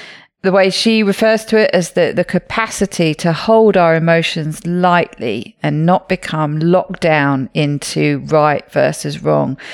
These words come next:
and not to let our emotions and stories own us. And she talks about that phrase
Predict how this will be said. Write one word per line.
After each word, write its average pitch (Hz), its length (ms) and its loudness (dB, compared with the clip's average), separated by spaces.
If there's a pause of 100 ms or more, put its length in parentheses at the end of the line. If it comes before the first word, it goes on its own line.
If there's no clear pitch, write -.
(140)
and 170 160 4
not 226 200 2
to 208 120 -2
let 196 100 2
our 170 160 2
emotions 160 640 -2
and 147 160 -4
stories 139 600 -2
own 180 260 2
us. - 340 -4 (680)
And 190 360 2
she 220 220 0
talks 262 260 0
about 226 320 0
that - 540 -2
phrase 180 1080 0